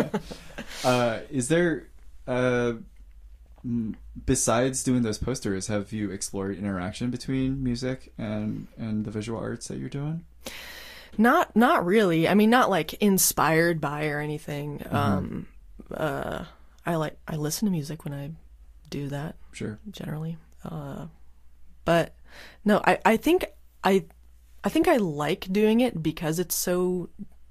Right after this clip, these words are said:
Speaker 2: different or so separate, you know?
Speaker 1: Yeah.
Speaker 2: Uh,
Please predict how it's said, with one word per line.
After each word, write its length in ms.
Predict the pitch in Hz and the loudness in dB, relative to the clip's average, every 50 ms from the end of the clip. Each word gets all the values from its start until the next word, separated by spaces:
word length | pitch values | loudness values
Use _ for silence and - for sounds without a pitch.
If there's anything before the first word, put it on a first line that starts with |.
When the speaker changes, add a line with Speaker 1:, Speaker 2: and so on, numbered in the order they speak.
| - - | -6 -2
Speaker 2:
different 340 | - 165 165 190 190 190 - | 0 0 2 2 0 2 2
or 80 | 160 160 | -2 -2
so 200 | 160 - 160 160 | 0 0 0 0
separate, 500 | 160 - - 143 - - 190 196 - - - - - - | 0 0 -2 -2 -2 -2 -2 -2 -4 -8 -18 -20 -14 -8
you 100 | - 165 | -4 -4
know? 220 | 160 160 175 185 190 - - - | -2 -2 -2 -4 -6 -8 -8 -6
Speaker 1:
Yeah. 260 | 151 151 151 110 95 92 | -4 -4 -2 -2 -2 0
Speaker 2:
Uh, 300 | - 175 160 160 151 151 | 2 2 2 2 2 0